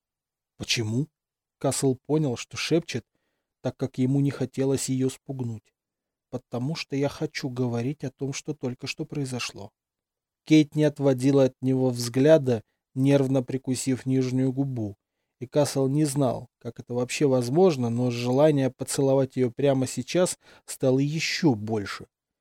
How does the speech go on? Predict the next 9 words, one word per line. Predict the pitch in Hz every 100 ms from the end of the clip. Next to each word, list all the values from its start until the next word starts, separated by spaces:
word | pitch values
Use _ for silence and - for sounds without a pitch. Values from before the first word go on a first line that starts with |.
| _ _ _
Его | 131 131 151
рот | 170 170 _
пересох, | 151 143 131 170 165 -
и | 120
он | 127 127
с | 117 -
трудом | 139 135 147 135
втянул | - - 135 139
воздух, | 120 113 143 139 123 117